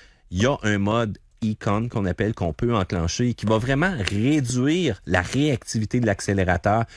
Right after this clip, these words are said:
et qui va encore plus focuser sur l'efficacité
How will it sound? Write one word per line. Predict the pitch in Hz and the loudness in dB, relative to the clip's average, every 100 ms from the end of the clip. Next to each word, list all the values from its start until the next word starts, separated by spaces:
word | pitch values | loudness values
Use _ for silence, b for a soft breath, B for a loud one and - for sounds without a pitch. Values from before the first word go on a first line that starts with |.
| B | B
et | - | -6
qui | 110 131 | -4 0
va | 135 | 0
encore | 131 170 143 | 2 0 -2
plus | - 190 220 - | -2 0 0 0
focuser | 127 - - 143 139 B B | -4 -6 -2 -2 -2 B B
sur | - 151 | -4 0
l'efficacité | 135 113 - 113 101 - 127 | 2 0 0 0 0 0 0